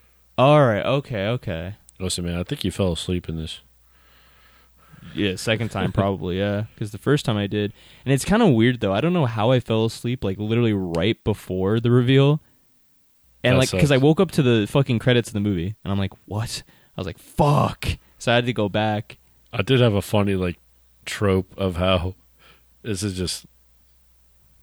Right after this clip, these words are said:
Speaker 2: silly, too, how, um, what's her name? Well, Gabriel, he just rips through, like,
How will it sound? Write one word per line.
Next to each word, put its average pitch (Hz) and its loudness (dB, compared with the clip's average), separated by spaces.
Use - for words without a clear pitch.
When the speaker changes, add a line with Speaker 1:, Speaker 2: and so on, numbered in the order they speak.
Speaker 2:
silly, 90 -2
too, 90 -2
how, 85 -4
um, 80 -6
what's 87 -8
her 82 -10
name? 80 -10
Well, 117 4
Gabriel, 90 0
he 92 0
just 90 -6
rips 85 -2
through, 87 -4
like, - -8